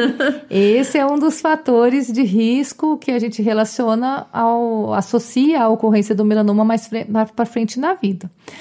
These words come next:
Speaker 2: A exposição solar crônica no trabalho ou no lazer,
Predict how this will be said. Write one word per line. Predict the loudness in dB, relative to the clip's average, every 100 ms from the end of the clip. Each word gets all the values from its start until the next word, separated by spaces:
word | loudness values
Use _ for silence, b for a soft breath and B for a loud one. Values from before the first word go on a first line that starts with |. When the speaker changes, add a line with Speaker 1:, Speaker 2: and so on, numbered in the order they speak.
| B B
Speaker 2:
A | 0 2
exposição | 0 2 2 2 0 -2
solar | 0 2 2 0
crônica | 0 2 4 2 2 2
no | 0
trabalho | 0 -2 0 2 2 2
ou | 2
no | 0
lazer, | 0 -2 0 2 4 0